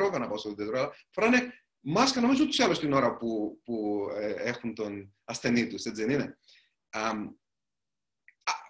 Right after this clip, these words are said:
αφήστε που κάποια στιγμή θα σχολιάζουμε ποιος έβαλε την πιο in μάσκα. Τι μάρκα είναι, η μάσκα του τάδε. Ε, θα κυκλοφορούν μάσκες Armani, Louis Vuitton και δεν ξέρω εγώ τι άλλο, Lacoste και τα λοιπά. Λοιπόν, ε,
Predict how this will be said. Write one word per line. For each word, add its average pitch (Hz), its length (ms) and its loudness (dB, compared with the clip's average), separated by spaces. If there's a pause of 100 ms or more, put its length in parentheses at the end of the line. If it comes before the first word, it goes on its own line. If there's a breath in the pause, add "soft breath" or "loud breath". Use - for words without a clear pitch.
(140)
αφήστε - 360 4
που 190 140 0
κάποια 233 260 6
στιγμή 165 240 2
θα 196 100 0
σχολιάζουμε 208 520 6
ποιος 226 300 4
έβαλε 226 260 6
την 175 100 0
πιο 220 280 8
in 220 240 4
μάσκα. 202 640 2
Τι 196 140 -4
μάρκα 190 380 4
είναι, 220 280 6
η - 60 -2
μάσκα 214 320 2
του 220 140 0
τάδε. 156 480 0 (500)
Ε, 113 180 0
θα 135 100 2
κυκλοφορούν 147 400 2
μάσκες 175 580 0 (160)
Armani, 143 840 4
Louis 170 240 4
Vuitton 240 640 8
και 175 100 0
δεν 185 80 2
ξέρω 196 180 4
εγώ 196 140 4
τι 180 100 -2
άλλο, 120 400 6
Lacoste 196 360 2
και 208 80 2
τα 185 100 4
λοιπά. 175 380 0 (540 loud breath)
Λοιπόν, 139 420 -4 (120)
ε, 110 160 -8